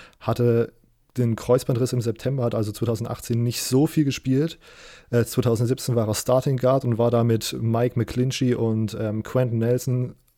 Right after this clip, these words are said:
zusammen noch in dieser Kombi, äh, für den Preis als, also haben den Preis für die beste O-Line gewonnen. Und der könnte, denke ich, auch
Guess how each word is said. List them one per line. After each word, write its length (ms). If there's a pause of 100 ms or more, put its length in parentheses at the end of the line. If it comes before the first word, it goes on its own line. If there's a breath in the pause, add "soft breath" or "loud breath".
(280)
zusammen 500
noch 200
in 140
dieser 200
Kombi, 380
äh, 480
für 300
den 140
Preis 340
als, 320 (100)
also 360
haben 300
den 140
Preis 260
für 100
die 80
beste 320
O-Line 260
gewonnen. 340 (580 loud breath)
Und 540 (220)
der 140
könnte, 600 (360)
denke 220
ich, 240
auch 400